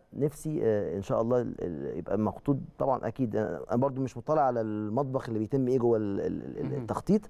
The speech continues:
Speaker 1: بس إحنا عايزين يبقى فيه طبعًا الرؤية بتاعت الشركات دي.
Speaker 2: ده جانب من الإنشاءات ال-، ال-، اللي في مختلف الفروع، يعني المجتمع اتغير والنادي اتغير و-
Speaker 1: تجمع وبقينا كل حاجة
Speaker 2: ومنشآت في كل
Speaker 1: وإزاي
Speaker 2: مكان.
Speaker 1: طبعًا،
Speaker 2: آه.
Speaker 1: طبعًا.
Speaker 2: مم.
Speaker 1: فأنا بالنسبة لي بتكلم في نقطة معينة إن إحنا،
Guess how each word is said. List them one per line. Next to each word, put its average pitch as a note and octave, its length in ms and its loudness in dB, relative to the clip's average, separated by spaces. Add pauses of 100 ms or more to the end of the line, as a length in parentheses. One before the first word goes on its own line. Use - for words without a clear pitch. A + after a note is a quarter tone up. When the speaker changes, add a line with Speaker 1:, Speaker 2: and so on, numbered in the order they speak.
(320)
Speaker 1:
بس G#2 140 -2
إحنا C#3+ 160 2
عايزين B2 220 4
يبقى E3 200 4
فيه E3+ 280 0
طبعًا D3 300 0
الرؤية D3 180 6
بتاعت B2+ 160 -2
الشركات A#2 380 0
دي. D#3 200 -4 (300)
Speaker 2:
ده C#3+ 120 -2
جانب F3+ 360 -2
من D3 80 -6
الإنشاءات D3 600 -2
ال-، A#2+ 180 -2
ال-، B2+ 200 -4
اللي C3 200 -2
في C3+ 280 -4 (100)
مختلف D3+ 440 2
الفروع، D3 420 2
يعني G#2+ 340 -2 (500)
المجتمع D#3 480 0
اتغير D3+ 460 2
والنادي D3 340 2
اتغير D3 500 4
و- A2+ 40 2
Speaker 1:
تجمع B2+ 380 4
وبقينا A2+ 600 2
كل A#2+ 200 2
حاجة A#2+ 180 2
Speaker 2:
ومنشآت A2+ 160 4
في A2+ 60 2
كل G#2+ 60 0
Speaker 1:
وإزاي C3 300 4
Speaker 2:
مكان. C3+ 320 2
Speaker 1:
طبعًا، B2+ 180 -2
Speaker 2:
آه. A2+ 140 -2
Speaker 1:
طبعًا. - 160 -2 (640)
Speaker 2:
مم. - 80 -2
Speaker 1:
فأنا F3 240 2
بالنسبة D3+ 420 2
لي F#3 100 2
بتكلم E3+ 400 2
في E3+ 120 -6
نقطة F3 240 0
معينة C#3 260 2
إن C#3 80 4
إحنا، C#3+ 300 2